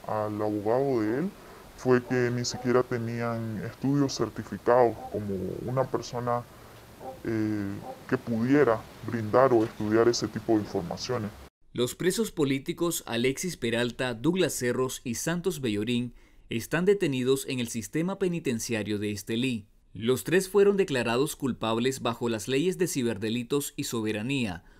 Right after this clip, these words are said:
Speaker 2: utilizadas por el régimen para criminalizar la libertad de expresión.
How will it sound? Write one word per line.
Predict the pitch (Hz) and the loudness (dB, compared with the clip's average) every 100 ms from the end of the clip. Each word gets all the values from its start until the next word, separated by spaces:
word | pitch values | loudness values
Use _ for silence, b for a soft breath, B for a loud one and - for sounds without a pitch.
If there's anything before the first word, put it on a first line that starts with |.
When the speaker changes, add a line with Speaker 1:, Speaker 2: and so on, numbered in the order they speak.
| b | b
Speaker 2:
utilizadas | 123 120 117 117 - 127 151 147 | -6 -4 -2 -2 0 0 0 -2
por | 135 110 | -2 0
el | 104 | 0
régimen | 127 127 113 107 110 | 0 0 0 -2 -4
para | 117 117 113 | -2 -2 -2
criminalizar | 117 123 117 113 104 143 165 | -4 -2 0 -2 -2 -2 0
la | 185 | 0
libertad | 180 123 98 113 107 | 0 0 -2 -4 -4
de | 113 104 | -2 -4
expresión. | - - 107 - 135 117 98 | -6 -10 -6 0 2 2 -4